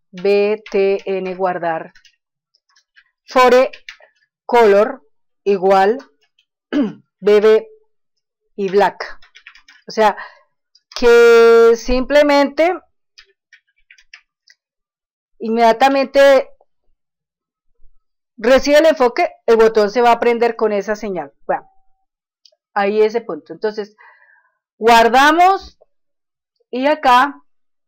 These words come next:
salimos. Entonces, una vez que recibe el enfoque, este botón se va a prender. Bueno, cuando ese botón se prende, entonces, después de que yo termino de escribir acá,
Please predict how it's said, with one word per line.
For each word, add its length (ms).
salimos. 720
Entonces, 340
una 420
vez 200
que 100
recibe 280
el 60
enfoque, 400
este 180
botón 320
se 120
va 80
a 60
prender. 480
Bueno, 200
cuando 260
ese 200
botón 260
se 160
prende, 360
entonces, 460
después 300
de 120
que 120
yo 100
termino 320
de 60
escribir 420
acá, 300